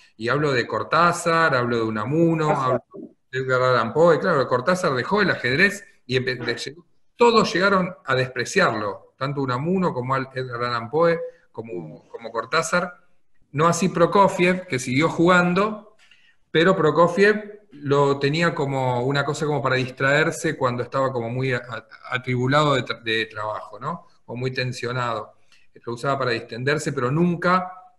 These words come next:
Speaker 1: hizo lo que Nabokov, que fue in-, hacerlo parte de, de su obra estética, ¿no?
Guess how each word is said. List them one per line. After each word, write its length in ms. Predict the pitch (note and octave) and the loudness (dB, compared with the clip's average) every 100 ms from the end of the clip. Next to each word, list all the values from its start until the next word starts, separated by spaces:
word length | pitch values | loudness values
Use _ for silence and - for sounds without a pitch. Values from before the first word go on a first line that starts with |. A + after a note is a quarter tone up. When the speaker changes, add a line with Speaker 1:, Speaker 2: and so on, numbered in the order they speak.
| _ | _
Speaker 1:
hizo 480 | C3+ C#3+ D3 D#3+ D#3+ D#3 | -8 -6 0 0 0 -4
lo 560 | B2 A#2+ A#2+ A#2 A#2 | -4 -2 0 0 -2
que 720 | B2 A#2 A2+ A2 G#2 G2 F#2 _ _ _ _ _ _ - | -6 -4 -2 -2 -4 -8 -20 _ _ _ _ _ _ -4
Nabokov, 840 | B2 B2 B2 D3+ E3 - - - _ _ _ _ _ - | -2 -2 0 2 2 -2 -12 -20 _ _ _ _ _ -10
que 120 | A#2+ | -8
fue 400 | - C3 C#3+ - | -2 -2 -2 -4
in-, 480 | C#3 C3 A#2+ - - _ _ - - | -4 -4 -6 -12 -20 _ _ -18 -14
hacerlo 420 | - C#3+ D3+ - | -6 -2 -2 -2
parte 500 | E3 E3+ D#3+ - A#2+ | 0 0 0 -2 -4
de, 340 | A2+ G#2+ G2+ | -2 -4 -6
de 140 | G#2+ G#2+ | -8 -10
su 140 | - | -4
obra 180 | B2+ B2 | -2 -2
estética, 600 | G#2 D#3 B2+ G#2 F2 G2 | -2 -2 -2 -4 -10 -10
¿no? 260 | A#2+ D3+ | -10 -12